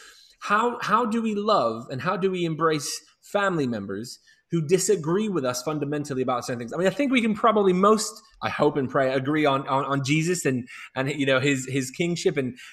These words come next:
you know, hi-, the salvation that we have in him. But obviously there's a lot of issues and, and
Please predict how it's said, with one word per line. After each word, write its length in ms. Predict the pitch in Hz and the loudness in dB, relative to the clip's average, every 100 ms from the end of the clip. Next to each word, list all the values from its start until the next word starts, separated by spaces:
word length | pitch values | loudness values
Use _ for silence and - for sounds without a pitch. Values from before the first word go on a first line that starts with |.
| - | -4
you 80 | 135 | 0
know, 80 | 131 | 2
hi-, 160 | 147 143 | 2 0
the 80 | |
salvation 420 | 139 139 151 160 151 | 0 2 2 0 0
that 80 | |
we 80 | 139 | 0
have 160 | 139 135 | 0 0
in 100 | 127 | -2
him. 340 | 135 107 107 - - - _ | -4 -6 -8 -16 -20 -20 _
But 100 | 160 | 2
obviously 360 | 214 233 220 208 | 4 2 0 0
there's 120 | 190 | 2
a 60 | 190 | 2
lot 280 | 202 226 | 2 0
of 100 | 202 | 0
issues 260 | 202 202 151 | 0 -2 -4
and, 140 | 147 156 | -6 -6
and 240 | 151 143 | -6 -6